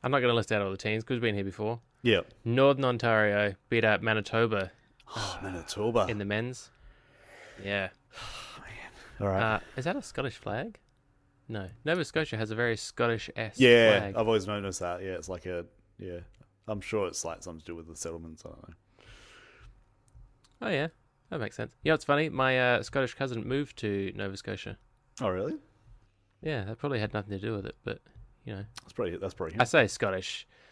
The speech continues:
Speaker 1: They, they, they lived in Vancouver.
Speaker 2: Okay.
Speaker 1: Um, and in the women's, it,
Speaker 2: Saskatchewan?
Speaker 1: it's your favourite town. Yeah. But they lost to
Speaker 2: Nice.
Speaker 1: Alberta.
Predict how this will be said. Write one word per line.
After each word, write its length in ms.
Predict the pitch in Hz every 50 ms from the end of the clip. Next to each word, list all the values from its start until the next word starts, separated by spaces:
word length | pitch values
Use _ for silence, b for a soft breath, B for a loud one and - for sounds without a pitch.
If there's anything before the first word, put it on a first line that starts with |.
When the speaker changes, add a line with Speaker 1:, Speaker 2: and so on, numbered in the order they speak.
| b b b b _ _
Speaker 1:
They, 140 | - 127 113 -
they, 220 | 123 135 117 - - - -
they 80 | - 123
lived 160 | 104 92 87
in 200 | 90 87 87 87 90
Vancouver. 460 | 87 87 87 87 - 90 90 87 85 - _ b b b b b b b b b b b b b b b 113
Speaker 2:
Okay. 160 | 101 - 131
Speaker 1:
Um, 440 | 127 123 120 120 117 117 117 117 - B B B B B B B _ _ _ - _ _ -
and 140 | 135 139 139
in 80 | 139
the 80 | 135 131
women's, 560 | 165 175 151 143 139 135 127 - - - - - - _ _ _ _ _ _ _ _ _ _ _ _ _ _ _ _ _ _ _ - -
it, 60 | - -
Speaker 2:
Saskatchewan? 380 | - - 104 123 - - 120 127
Speaker 1:
it's 140 | 117 - -
your 80 | 120
favourite 280 | - 139 127 120 113 -
town. 340 | - 139 131 123 120 117 113 104
Yeah. 840 | 101 104 107 107 104 104 104 101 101 98 98 95 92 92 90 - -
But 340 | 92 90 87 87 85 - 120
they 80 | 117 117
lost 220 | 117 113 - -
to 60 | -
Speaker 2:
Nice. 60 | 95
Speaker 1:
Alberta. 380 | 101 98 - 92 90 - 90 -